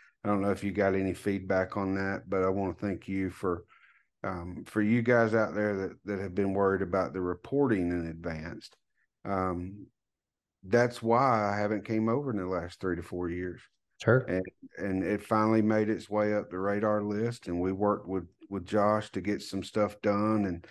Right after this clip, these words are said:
Speaker 1: I know I've seen the new banners across the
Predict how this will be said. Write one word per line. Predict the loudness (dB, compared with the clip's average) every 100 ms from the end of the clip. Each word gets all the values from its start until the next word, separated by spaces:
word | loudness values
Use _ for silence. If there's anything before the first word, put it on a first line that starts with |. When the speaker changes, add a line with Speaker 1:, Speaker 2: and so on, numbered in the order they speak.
| -20 -20 -4
Speaker 1:
I | 2
know | 4 4
I've | 2
seen | 2 4 4
the | 4
new | 4 2
banners | 2 2 2 2 0 -2
across | -6 0 2 2 0 -4
the | -4 -4